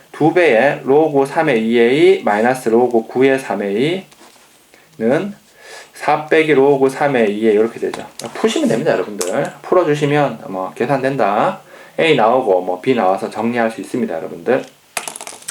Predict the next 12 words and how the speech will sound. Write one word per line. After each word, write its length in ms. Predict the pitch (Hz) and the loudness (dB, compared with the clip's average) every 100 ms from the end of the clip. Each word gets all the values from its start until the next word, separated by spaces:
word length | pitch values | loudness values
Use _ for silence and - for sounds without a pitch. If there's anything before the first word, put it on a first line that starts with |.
| - | 0
A 160 | 190 | 2
나오면 480 | 156 117 135 113 101 - - - - | 4 2 2 0 -2 -12 -20 -20 -6
적어주면 320 | - 190 160 | 2 2 2
되잖아, 200 | 117 98 | 0 0
전부터. 280 | 175 - - | -4 -8 -8
적어주면 500 | - 135 120 117 104 | -2 0 0 -2 -2
요 120 | 120 117 | 0 0
C좌표, 760 | - 170 127 - 104 113 147 | 2 2 2 0 -2 0 0
요 80 | 117 | -2
C좌표 380 | - 151 - 110 | -2 -2 -2 -2
나오죠, 300 | 87 101 98 | -2 -2 -4
요렇게. 340 | 87 - - | -8 -12 -20